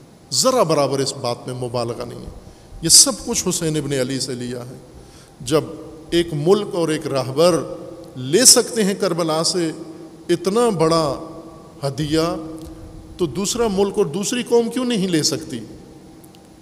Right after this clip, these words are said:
जो खुसूसियात में उस कौम से ज़्यादा बढ़कर है? पाकिस्तानी कौम खुसूसियात में ईरानी कौम से बहुत आगे है,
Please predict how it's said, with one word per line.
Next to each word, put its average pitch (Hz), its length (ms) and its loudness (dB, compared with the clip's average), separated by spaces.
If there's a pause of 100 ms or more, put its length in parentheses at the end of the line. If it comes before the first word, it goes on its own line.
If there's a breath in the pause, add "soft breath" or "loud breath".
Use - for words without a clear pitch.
(720)
जो - 120 6
खुसूसियात 180 840 0
में 202 320 -2 (720)
उस 202 140 4
कौम 196 300 2
से 202 160 2
ज़्यादा 165 420 4
बढ़कर 135 520 2
है? 123 180 -4 (760)
पाकिस्तानी 135 520 -2
कौम 147 320 0 (840)
खुसूसियात 160 760 -2
में 190 260 -2 (120)
ईरानी 156 380 0
कौम 165 220 -2
से 165 160 -2
बहुत 143 340 0
आगे 120 240 -2
है, 117 180 -8